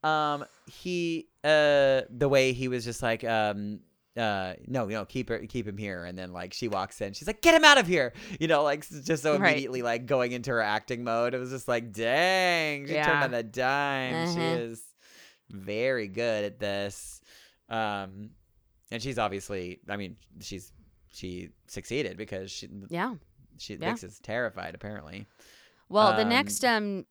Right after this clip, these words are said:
Speaker 2: two episodes, so episode nine and ten, it's the same, uh, directing and writing team.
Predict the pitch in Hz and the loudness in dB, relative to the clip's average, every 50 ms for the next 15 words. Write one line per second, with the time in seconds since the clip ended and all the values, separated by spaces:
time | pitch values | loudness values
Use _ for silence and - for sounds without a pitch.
0 | _ - - - 269 269 294 277 - 170 196 - 208 - - 190 175 180 175 - | _ -10 -6 0 2 2 4 4 4 4 2 2 0 -2 0 2 0 0 2 2
1 | 196 - 165 175 - - 220 202 185 185 190 185 180 175 175 180 180 - - 175 | 2 2 2 2 0 -2 -2 -2 -2 -2 -2 0 0 0 0 0 -2 -4 -4 -4
2 | 180 185 185 185 - - 190 185 180 170 165 160 160 160 - - 165 - - 180 | -4 -2 -4 -4 -6 -6 -4 -2 0 0 0 0 -2 -4 -4 -6 -8 -6 -6 -6
3 | 165 - 190 180 180 180 185 180 185 185 175 - _ _ _ _ _ _ _ - | -6 -2 -2 -2 -2 -2 -4 -6 -6 -6 -8 -10 _ _ _ _ _ _ _ -4
4 | 165 170 165 160 156 156 147 - _ _ _ _ - - - 185 180 180 - - | -2 0 0 0 0 -2 -6 -10 _ _ _ _ -12 -4 0 2 2 2 2 -2
5 | 202 180 170 - - 165 175 180 170 170 160 156 151 147 139 139 151 151 151 - | -6 -6 -6 -4 -4 -4 -4 -2 -2 -2 -2 -2 -2 -4 -6 -10 -10 -14 -16 -14
6 | - 170 151 135 131 143 170 170 | -12 -10 -10 -10 -10 -10 -12 -12